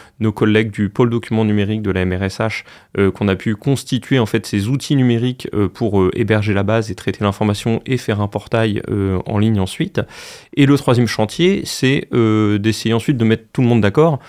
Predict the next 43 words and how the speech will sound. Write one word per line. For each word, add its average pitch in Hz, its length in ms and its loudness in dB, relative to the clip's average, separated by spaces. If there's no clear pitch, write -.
euh, 98 220 4
n-, 107 240 4
tous - 120 2
nos 123 120 4
collègues, 120 480 2
pour - 320 -2
que, 147 440 0
euh, 98 440 0
enfin, - 220 -8
au 113 100 0
moins 101 260 0
une, 107 480 -2
une 107 120 0
part, 110 340 0
euh, 90 220 -2
une 107 100 -2
part 113 160 2
importante, 107 500 0
pour 147 260 0
qu'en 113 140 0
fait - 260 0
cet - 260 0
outil-là, 135 640 0
euh, 107 300 2
ne 104 180 0
soit 110 340 0
plus 139 300 -2
interne 123 640 2
à, 110 300 0
euh, 95 440 0
à 104 120 -2
nous, 123 180 2
quelques-uns 110 540 2
du, 95 340 -4
du 98 160 -8
service 113 260 -2
de 107 60 0
numismatique 104 420 0
du 101 120 -2
cram, 160 200 0
mais 120 200 2
soit 113 200 0
proposé 123 560 -2